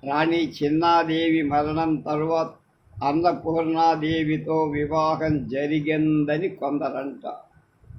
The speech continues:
కీర్తిశేషురాలైన పెద్ద రాణి చిన్నాదేవి స్థానాన్ని అన్నపూర్ణాదేవి భర్తించి, భర్తీ చేసిందని వాదన కూడా ఉంది.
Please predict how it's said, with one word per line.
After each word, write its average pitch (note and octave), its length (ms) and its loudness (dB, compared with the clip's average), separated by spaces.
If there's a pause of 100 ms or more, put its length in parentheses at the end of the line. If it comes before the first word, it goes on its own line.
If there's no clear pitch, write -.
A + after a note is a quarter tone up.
(120)
కీర్తిశేషురాలైన D#3+ 1500 0
పెద్ద C#3 460 -4
రాణి E3 420 2 (580)
చిన్నాదేవి D#3+ 720 2
స్థానాన్ని D#3 800 0 (500)
అన్నపూర్ణాదేవి D#3+ 1300 0
భర్తించి, D#3+ 1000 -2
భర్తీ D#3+ 520 -2 (100)
చేసిందని D#3+ 880 -2 (480)
వాదన D#3+ 560 0
కూడా C#3+ 460 0
ఉంది. - 180 -4